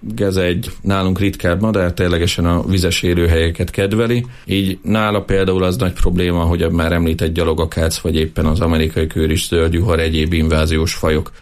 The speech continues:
tönkreteszik az élőhelyét, illetve hogy ezek a puha faligeterdők ugye most már csak a nagyobb folyóink mellett maradtak meg, sokszor csak egy nagyon-nagyon vékony sávban. Gyakorlatilag az élőhely az,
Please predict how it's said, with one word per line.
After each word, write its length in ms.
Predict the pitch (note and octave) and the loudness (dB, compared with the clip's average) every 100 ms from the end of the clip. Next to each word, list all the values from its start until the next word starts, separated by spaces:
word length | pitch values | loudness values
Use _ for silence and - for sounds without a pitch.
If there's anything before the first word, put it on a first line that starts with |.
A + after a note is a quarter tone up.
| - | -12
tönkreteszik 600 | - G2 F2+ F#2+ F#2 - | -4 -2 0 -2 -2 -2
az 120 | F2+ | 0
élőhelyét, 600 | F#2 F#2+ G2+ G2 G2 F#2+ | 0 2 0 0 0 0
illetve 320 | G2+ F#2 F#2 F#2+ | 0 0 0 0
hogy 100 | F2 | 0
ezek 200 | F2+ F2+ | 0 -2
a 40 | |
puha 280 | F#2 B2+ F#2+ | -2 0 0
faligeterdők 840 | - F2 F2 E2+ F2+ E2+ F2 E2+ | 0 0 0 0 0 0 0 0
ugye 120 | F2 | 0
most 240 | F2 F2+ - | 0 -2 -2
már 220 | E2+ F2+ - | -2 -2 -6
csak 200 | - F2+ | -6 -2
a 60 | |
nagyobb 280 | G2+ G2 F2 | 0 0 -2
folyóink 580 | E2+ - F2+ E2+ E2+ F2 - - | -2 -2 0 2 0 -2 -8 -4
mellett 640 | F2 F2+ E2 E2 - - | -2 0 0 -4 -8 -10
maradtak 580 | - F#2+ F2 E2 F2 E2+ | -2 0 0 -2 -4 -2
meg, 200 | G#2+ G2+ | -2 -2
sokszor 440 | - F#2 - F2+ | -2 -4 -2 -2
csak 160 | E2 D#2+ | -2 -2
egy 100 | F2 | 0
nagyon-nagyon 560 | F2+ F#2 D#2+ D#2 D#2 D#2 | 2 2 2 2 2 2
vékony 380 | D#2+ D2+ E2 D#2 | 0 0 0 -2
sávban. 560 | - E2+ F2 F2 F#2 F2+ - - | 0 0 2 2 0 -2 -10 -14
Gyakorlatilag 600 | - F#2+ - F#2 F#2 F#2 | -4 -4 0 -2 0 0
az 120 | F2+ | 0
élőhely 480 | F#2 F2+ D#2+ D#2+ D#2+ | 0 0 0 2 2
az, 360 | D#2 D#2 - | 2 0 -4